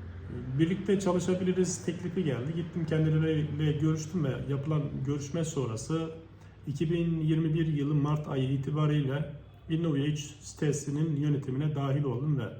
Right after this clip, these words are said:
burada bina ve site yönetimi faaliyetiyle ilgili olarak ilk defa tanışmış oldum. Benim Innovia üç sitesinde yaklaşık olarak bir buçuk yılım geçti. Bu çalışmış olduğum süre içerisinde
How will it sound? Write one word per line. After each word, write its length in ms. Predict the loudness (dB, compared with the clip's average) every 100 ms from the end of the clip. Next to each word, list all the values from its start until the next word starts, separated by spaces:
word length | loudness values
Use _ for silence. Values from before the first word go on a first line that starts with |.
| -16 -20 -20 -20 -6
burada 420 | -2 0 0 0
bina 300 | 0 0 0
ve 160 | 0 -2
site 220 | -4 -2
yönetimi 540 | 0 0 -2 -4 -4 -8 -16 -20 -20 -14 -4
faaliyetiyle 600 | 0 0 0 -2 -2 -2
ilgili 280 | 0 0 0
olarak 400 | -2 -2 -4 -6 -4
ilk 240 | -4 -4
defa 440 | -8 -4 -2 -2 -2
tanışmış 500 | -2 -2 -2 -4 0
oldum. 340 | 0 0 -2 -8 -16 -20 -20 -20 -20 -20 -18 -2
Benim 460 | 2 4 2 -2 -6 -2
Innovia 460 | 2 4 4 2
üç 200 | 2 -2
sitesinde 540 | -4 -6 -4 -2 -2 -2
yaklaşık 580 | 0 0 0 -4 -4
olarak 440 | -2 0 -2 -4 -2
bir 200 | 0 0
buçuk 380 | 0 -2 -4 0
yılım 320 | 2 4 0
geçti. 420 | -2 -4 -6 -4 -4 -8 -18 -20 -20 -20 -20 -18 -8
Bu 400 | 0 2 2 -4 -6
çalışmış 500 | -2 0 0 -2 0
olduğum 340 | 2 2 0
süre 280 | 0 0 0
içerisinde 800 | 0 -2 -2 0 2 2 -2